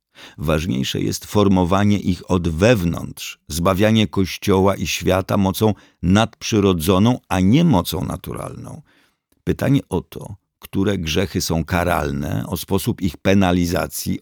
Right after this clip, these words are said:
o to, w jakim stopniu państwo jest w stanie wyegzekwować karę oraz jak regulować zasady w różnych krajach, są pytaniami politycznymi.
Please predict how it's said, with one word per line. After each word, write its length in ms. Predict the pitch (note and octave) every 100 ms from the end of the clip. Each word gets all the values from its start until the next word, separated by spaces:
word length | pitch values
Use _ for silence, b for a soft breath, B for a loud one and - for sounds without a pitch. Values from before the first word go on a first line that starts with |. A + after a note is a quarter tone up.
| -
o 160 | G2
to, 280 | - - - - -
w 80 |
jakim 300 | F#2+ G#2 F2+
stopniu 460 | F#2 - A2 - F#2
państwo 500 | D2 G#2 A#2 - G2
jest 240 | F#2 D2
w 80 | -
stanie 340 | - G2 G2 E2+
wyegzekwować 1080 | D2+ B2 - G2+ F#2 F2+ - G#2 F#2 E2+
karę 600 | - E2+ E2 D#2 E2 A#2+ C#3 B B B
oraz 320 | - F#2+ F#2+ - B B B
jak 320 | F2 B2 -
regulować 800 | G#2+ G2 F2+ F#2+ A2 A#2 A2 G#2
zasady 640 | D2+ F2+ D#2+ G#2 G2+ G#2 F#2+
w 80 |
różnych 500 | F2+ A2+ G2 F#2+ D#2+
krajach, 540 | - F2 D#2+ D#2+ - -
są 200 | - -
pytaniami 540 | - - A#1 B1 B2+
politycznymi. 880 | - C3+ - - - - C3+ - A2+